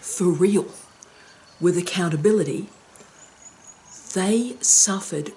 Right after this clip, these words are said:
bullying and gaslighting more than other staff. So in my experience of regional universities around the world, and obviously I've been a very senior staff member in regional universities, I research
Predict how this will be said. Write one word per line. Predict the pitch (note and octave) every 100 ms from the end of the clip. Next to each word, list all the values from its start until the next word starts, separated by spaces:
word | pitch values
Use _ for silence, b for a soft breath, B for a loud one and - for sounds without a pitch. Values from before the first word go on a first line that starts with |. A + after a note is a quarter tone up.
| D3+
bullying | E3+ F3+ F#3+ G3 F#3 F3+ -
and | D3 D3 D3 E3
gaslighting | G3+ A#3 - D#3 C3 - D3 F3+ G3+ - _ _ _ _ _ _ _ _ _ - - -
more | D#3 E3+ E3 E3
than | E3
other | D#3+ D#3
staff. | D3+ - C3 G#2 - - - - _ _ _ _ _ _ _ _ _ _ _ - B B B B
So | - - F3+ F3 E3+ -
in | G#3+ B3
my | B3+ A3+
experience | A3 - F#3 E3+ E3 -
of | D3+
regional | E3 D#3+ D#3+
universities | D3+ D#3 D3 D3 D#3+ D3+
around | D3+ C#3+ C#3+
the |
world, | C#3+ D#3 F3 F3
and |
obviously | - D#3 E3+
I've | D#3+
been | D#3+
a |
very | - C#3+
senior | - F#3 F#3+ F#3 F3+ B B
staff | - F3+ E3+ F3+
member | E3+ E3
in | D#3+
regional | E3 E3 E3 E3
universities, | E3 D#3 D#3+ D#3 D3+ D3+ B B -
I | D3 B2+ A2+ -
research | D3+ D#3+ D3+ G3 - F#3 G3+ - -